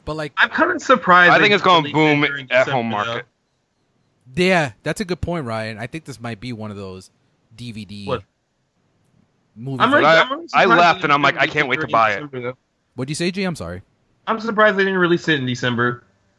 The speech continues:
Speaker 1: I
Speaker 2: Like,
Speaker 1: think
Speaker 2: why? Like, if it, if it's not broke, like, why, like,
Speaker 1: because they
Speaker 2: try to
Speaker 1: had
Speaker 2: fix it? Like, I
Speaker 1: bec-, because Disney has Mary Poppins in December.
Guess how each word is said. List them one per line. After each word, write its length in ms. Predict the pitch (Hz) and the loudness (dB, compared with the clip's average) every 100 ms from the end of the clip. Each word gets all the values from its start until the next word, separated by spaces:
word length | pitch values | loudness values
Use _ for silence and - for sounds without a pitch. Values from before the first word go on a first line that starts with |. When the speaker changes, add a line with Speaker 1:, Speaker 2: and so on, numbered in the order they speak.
| _ _ _ _ _ _ _ - | _ _ _ _ _ _ _ -4
Speaker 1:
I 60 | |
Speaker 2:
Like, 80 | 175 | -2
Speaker 1:
think 200 | 147 139 | 0 4
Speaker 2:
why? 220 | 147 160 | 6 6
Like, 180 | 170 165 | 4 2
if 140 | 165 160 | 0 0
it, 160 | 175 160 | 0 0
if 120 | 151 | -2
it's 120 | 156 _ _ _ - | -4 _ _ _ -2
not 200 | 190 175 | 0 2
broke, 200 | 147 131 | 2 2
like, 180 | 135 123 | 0 2
why, 260 | 131 147 143 | 4 4 4
like, 280 | 135 123 - | 0 -2 -4
Speaker 1:
because 300 | 156 - 135 | -8 -6 -2
they 60 | 135 | 0
Speaker 2:
try 60 | |
to 60 | 127 | 2
Speaker 1:
had 60 | 135 | 0
Speaker 2:
fix 120 | 123 | -2
it? 100 | 98 | 0
Like, 120 | 123 | 2
I 60 | 131 | 2
Speaker 1:
bec-, 200 | 139 _ - | 0 _ -16
because 260 | 135 139 | -10 -10
Disney 300 | 113 139 131 | -8 -8 -6
has 160 | 139 123 | -6 -6
Mary 240 | 117 120 | -8 -8
Poppins 400 | 113 110 110 95 | -8 -8 -8 -12
in 100 | 95 | -16
December. 400 | 92 92 92 98 | -16 -16 -16 -16